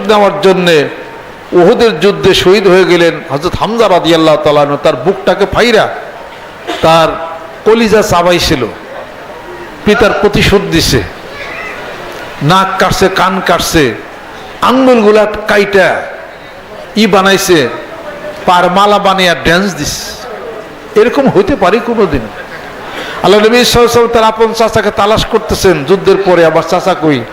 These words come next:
কেউ পায় না। দেখা পাহাড়ে এই অবস্থায়, কাটা ছেঁড়া অবস্থায় লাশটা পড়ে আছে। আল্লাহ নবী সাল্লাল্লাহু আলাইহি ওয়াসাল্লাম কাঁদতে কাঁদতে বেহুশ হয়ে গেলেন, "হে আল্লাহ, আমার চাচাকে এইভাবে করে যারা শহীদ করলো,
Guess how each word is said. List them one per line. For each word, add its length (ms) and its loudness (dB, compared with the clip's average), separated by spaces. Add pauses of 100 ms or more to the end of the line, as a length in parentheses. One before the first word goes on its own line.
(380)
কেউ 220 4
পায় 180 2
না। 200 -2 (600)
দেখা 280 2 (140)
পাহাড়ে 320 4
এই 200 6
অবস্থায়, 520 2
কাটা 300 -2
ছেঁড়া 240 0
অবস্থায় 400 2
লাশটা 420 0
পড়ে 200 2
আছে। 340 -2 (880)
আল্লাহ 220 4
নবী 240 4
সাল্লাল্লাহু 140 2
আলাইহি 0 -
ওয়াসাল্লাম 320 2
কাঁদতে 300 0
কাঁদতে 280 2
বেহুশ 380 2
হয়ে 120 6
গেলেন, 280 4
"হে 140 4
আল্লাহ, 420 4 (720)
আমার 240 0
চাচাকে 460 2
এইভাবে 480 4
করে 240 4
যারা 220 2
শহীদ 400 2
করলো, 360 4